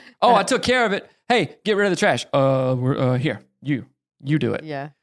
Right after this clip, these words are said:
Speaker 1: Understand what I'm saying? Now
Speaker 2: Mm-hmm.
Speaker 1: you can invite people like, "Hey, I am taking personal accountability on this.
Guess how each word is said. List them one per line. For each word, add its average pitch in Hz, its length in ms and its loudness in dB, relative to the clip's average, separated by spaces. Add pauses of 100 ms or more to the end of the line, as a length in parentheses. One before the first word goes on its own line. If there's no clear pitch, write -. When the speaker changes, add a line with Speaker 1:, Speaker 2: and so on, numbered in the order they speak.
(540)
Speaker 1:
Understand 180 320 2
what 185 60 2
I'm - 20 0
saying? 185 420 0
Now 151 460 2
Speaker 2:
Mm-hmm. - 180 -12
Speaker 1:
you 165 220 0
can 175 300 0
invite 143 640 0
people 127 580 0
like, 127 180 2
"Hey, 143 300 0 (120)
I 147 220 2
am 196 120 2
taking 185 340 -2
personal 160 460 0
accountability 156 920 0 (380)
on 185 240 0
this. 214 440 -2